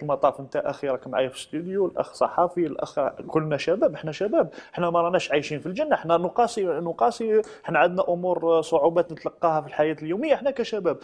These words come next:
لماذا ما نروحوش نكسروا في الملعب؟ ما نبروش للشاب اللي يروح يكسر، وما نبروش بالشاب اللي يروح يسيء إلى صورة الجزائر في المحافل الدولية ويهدد النظام العام، ما نبرولوش إنه هذا، إنه كبت. لا يا أخي، كلنا نعيش في ظروف صعبة نوعًا ما، نحاول تجاوزها.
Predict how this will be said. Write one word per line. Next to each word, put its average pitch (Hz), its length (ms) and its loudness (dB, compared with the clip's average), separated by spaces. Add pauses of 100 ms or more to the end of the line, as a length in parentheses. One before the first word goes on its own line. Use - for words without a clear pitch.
(160)
لماذا 320 300 2
ما 320 100 4
نروحوش 247 280 -4
نكسروا 170 360 -8
في 151 60 -14
الملعب؟ 120 340 -8 (200)
ما 190 80 0
نبروش 208 460 0
للشاب 220 300 -2
اللي 185 120 2
يروح 180 200 -2
يكسر، 156 380 -8 (240)
وما 180 140 0
نبروش 196 380 -2
بالشاب 196 380 0
اللي 190 160 0
يروح 202 220 0
يسيء 190 360 -4
إلى 196 120 0
صورة 202 340 0
الجزائر 185 500 2
في - 280 -14
المحافل 180 380 -2
الدولية 165 600 0 (240)
ويهدد 180 720 2
النظام 175 420 2
العام، 190 360 4 (580)
ما 202 80 4
نبرولوش 190 560 0
إنه 196 200 0
هذا، 214 260 4
إنه 190 200 -2
كبت. 180 420 -2 (220)
لا 339 140 2
يا 214 180 6
أخي، 123 180 -4
كلنا 294 360 0
نعيش 196 240 0
في 196 120 -2
ظروف 160 260 2
صعبة 127 320 -2
نوعًا 120 280 0
ما، 214 240 2 (240)
نحاول 196 360 2
تجاوزها. 151 640 -2